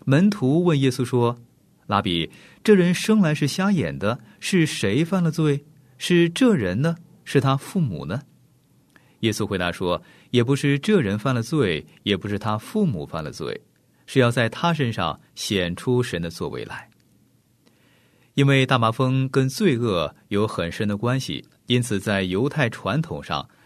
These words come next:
它被视为是不洁的。那么跟现代的诊断技术来相比，利未记的方法就显得是相当的粗糙，它受限于当时的医学知识。那么在这里要说清楚的就是，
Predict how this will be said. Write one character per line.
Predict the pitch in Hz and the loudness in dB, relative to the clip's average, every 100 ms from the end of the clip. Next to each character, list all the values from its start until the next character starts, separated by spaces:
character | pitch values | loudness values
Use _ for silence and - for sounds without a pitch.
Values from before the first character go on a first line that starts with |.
| _ | _
它 | - | -4
被 | 95 92 | -4 -4
视 | - 87 | -4 -6
为 | 80 | -6
是 | - 78 | -8 -10
不 | 78 | -10
洁 | 73 69 60 | -12 -12 -12
的。 | - - _ _ _ _ _ _ _ _ _ _ _ _ _ - | -14 -20 _ _ _ _ _ _ _ _ _ _ _ _ _ -2
那 | 139 | 2
么 | 139 | 4
跟 | 143 143 139 | 4 2 2
现 | 208 175 | 2 2
代 | 139 110 | 2 2
的 | 98 92 90 - - | 2 2 0 -2 -2
诊 | 104 | -2
断 | 123 123 | 0 -2
技 | 120 139 | 0 -2
术 | 113 | -2
来 | 92 | -4
相 | 95 123 131 | -2 -2 -2
比， | 73 - _ _ | -6 -10 _ _
利 | 175 220 | 0 2
未 | 202 160 | 2 2
记 | 147 | 0
的 | 113 | 0
方 | 131 135 | 0 -2
法 | - 78 69 - _ | -2 -4 -4 -8 _
就 | - 104 | -4 -2
显 | 95 85 | -2 -2
得 | 90 | -4
是 | 95 87 | -4 -4
相 | - 117 117 | -4 -2 -2
当 | 110 104 | -2 -2
的 | 76 | -4
粗 | - - 113 | -8 -8 -6
糙， | - 123 131 - _ _ _ _ _ | -2 -2 -2 -10 _ _ _ _ _
它 | 117 120 | 0 2
受 | 131 | 0
限 | 117 117 95 | 0 0 -2
于 | 92 | -2
当 | 113 113 | -2 -4
时 | - 87 | -4 -4
的 | 87 80 - _ | -2 -4 -6 _
医 | - 107 | -8 -6
学 | - 78 | -6 -8
知 | 76 117 123 | -6 -4 -4
识。 | - - - _ _ _ _ _ _ _ - - | -6 -12 -16 _ _ _ _ _ _ _ -20 -2
那 | 127 | 0
么 | 127 | 2
在 | 131 | 0
这 | 123 | 0
里 | 113 107 | 0 0
要 | 110 | -2
说 | - 139 | -2 -2
清 | 135 156 160 | -2 0 -2
楚 | 160 90 | -2 -6
的 | 87 | -4
就 | 95 | -6
是， | 87 92 | -4 -4